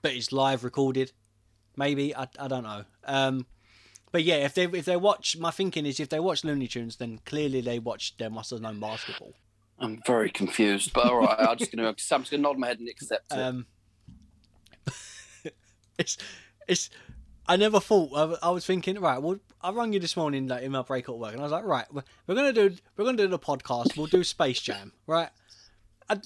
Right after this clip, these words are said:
Speaker 1: never did I think, you know, about eight, nine hours later, we'll be talking about it and trying to explain if Daffy Duck is real or not.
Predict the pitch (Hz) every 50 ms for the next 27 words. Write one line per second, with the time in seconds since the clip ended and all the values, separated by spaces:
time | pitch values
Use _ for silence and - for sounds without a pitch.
0 | - _ - 220 220 233 226 220 220 196 202 190 185 170 - - 180 165 151 -
1 | - 139 - - 160 160 147 131 135 131 143 139 147 147 - - - 170 175 180
2 | - - 160 160 151 151 147 147 143 143 135 135 131 127 139 135 131 120 113 117
3 | 127 131 127 127 - 160 156 143 143 139 123 - 113 110 98 104 117 120 - _
4 | - - - _ _ - - 139 139 - 185 175 175 170 156 160 156 143 - -
5 | - 175 156 143 135 135 131 123 - - 175 165 143 - 147 131 151 139 123 -
6 | 135 120 127 131 147 147 139 127 123 127 127 131 120 107 -